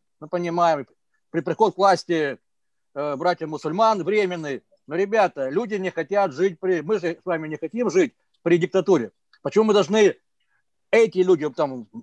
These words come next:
в арабских, в России должны жить при, и терпеть эту власть?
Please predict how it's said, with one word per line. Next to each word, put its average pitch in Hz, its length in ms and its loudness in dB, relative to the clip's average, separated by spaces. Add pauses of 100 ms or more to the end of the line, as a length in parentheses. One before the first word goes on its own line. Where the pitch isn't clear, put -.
(140)
в 127 100 -6
арабских, 202 520 2
в 131 260 -12
России 170 340 -6
должны 175 240 -6
жить 214 160 -6
при, 190 140 0
и 175 220 -6
терпеть 185 480 -2
эту 185 200 -2
власть? 165 340 2